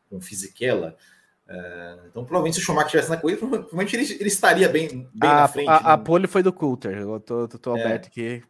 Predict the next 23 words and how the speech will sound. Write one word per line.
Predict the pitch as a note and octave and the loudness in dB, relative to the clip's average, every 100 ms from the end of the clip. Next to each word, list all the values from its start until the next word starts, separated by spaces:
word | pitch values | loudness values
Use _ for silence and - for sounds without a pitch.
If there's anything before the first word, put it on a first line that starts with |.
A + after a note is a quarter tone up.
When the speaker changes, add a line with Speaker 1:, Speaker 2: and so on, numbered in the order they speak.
| _ | _
Speaker 2:
Coulter | B2+ C#3 C#3 | -10 -6 -8
em | A#2+ | -6
primeiro, | B2+ A#2+ C#3 | -8 -4 -2
Speaker 1:
Então, | C#3+ | -4
Speaker 2:
Schumacher | C3+ C3+ B2 B2+ | -6 -4 -4 -4
em | B2 | -14
segundo. | B2 G#2+ G2+ A2 _ | -14 -12 -14 -16 _
Speaker 1:
é, | C3 B2 G#2 | -2 -2 -2
então | G2 A2+ | -8 -8
provavelmente | D3 D#3+ E3 F3 | -8 -8 -8 -8
ele | F3+ | -6
estaria | E3+ E3 | -2 -2
mais | D#3+ D3 | -2 -4
na | D3+ | -8
frente | - D#3+ F#3 | -6 -8 -8
e | |
ta-, | - - | -10 -10
e | A#3+ | -4
talvez | C4 B3 F3 A3 B3+ | 2 2 4 2 4
ele | A3+ A3+ | -2 0
também | A#3 G#3+ E3 G3 | -2 0 0 0
arriscaria, | G#3+ - G#3 D#3 F3+ C3 | 0 0 0 0 -2 -4
né? | C3 | -6